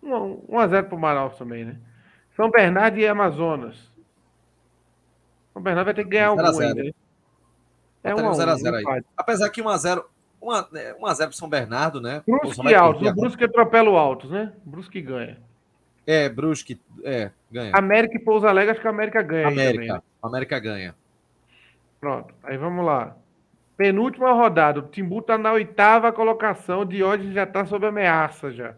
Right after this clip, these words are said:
Speaker 1: Timbucast, todo mundo xingando Renato na saída do jogo, mandando ele tomar no cu, um monte de, o, o, de, de, Renato não pode passar na frente do Damas, que se passar o povo pega ele.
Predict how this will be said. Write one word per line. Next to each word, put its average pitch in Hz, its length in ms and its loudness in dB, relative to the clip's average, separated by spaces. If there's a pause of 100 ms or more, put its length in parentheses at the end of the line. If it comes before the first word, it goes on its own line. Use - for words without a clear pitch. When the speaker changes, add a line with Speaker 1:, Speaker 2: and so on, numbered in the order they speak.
(880)
Speaker 1:
Timbucast, 190 520 -2
todo 208 200 0
mundo 202 200 -4
xingando 190 400 -4
Renato 175 360 0
na 180 80 -6
saída 175 280 -4
do 147 120 -8
jogo, 151 240 -2
mandando 165 260 -2
ele 151 80 -6
tomar 165 260 -4
no 143 100 -6
cu, 151 220 -12
um 151 40 -10
monte 165 300 -6
de, 156 320 -6 (760)
o, 160 720 0
o, 147 100 -14
de, 147 180 0 (120)
de, 175 100 -2
Renato 185 400 2
não 196 80 -2
pode 202 200 -2
passar 202 220 -2
na 185 80 0
frente 180 220 -8
do 190 100 -4
Damas, 170 480 0
que - 140 -20
se 185 80 -12
passar 180 340 2
o 180 60 0
povo 175 240 -6
pega 170 240 2
ele. 151 340 -2